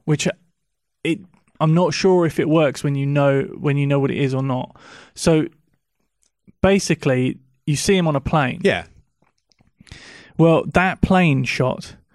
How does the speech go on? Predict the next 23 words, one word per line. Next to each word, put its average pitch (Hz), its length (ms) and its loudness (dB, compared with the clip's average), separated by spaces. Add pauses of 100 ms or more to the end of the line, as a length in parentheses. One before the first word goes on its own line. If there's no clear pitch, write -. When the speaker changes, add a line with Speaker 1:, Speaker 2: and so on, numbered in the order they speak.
(160)
Speaker 1:
is 139 160 -2
his 147 200 2
journey 147 400 0
home. 127 440 -4
Speaker 2:
Yes, 123 260 -2
I 135 80 -4
figured 127 280 -2
that 117 160 -4
out 87 160 -8
from 180 100 2
Speaker 1:
Yeah, 143 120 2
Speaker 2:
the 131 60 2
beginning. 101 280 -2
Speaker 1:
yeah. 139 260 2 (160)
So 160 240 4
basically, 175 560 2
then 147 180 2
everything 156 720 0
after 165 460 0
that 127 240 -2
is 131 120 -4
just - 240 -4
him 143 520 2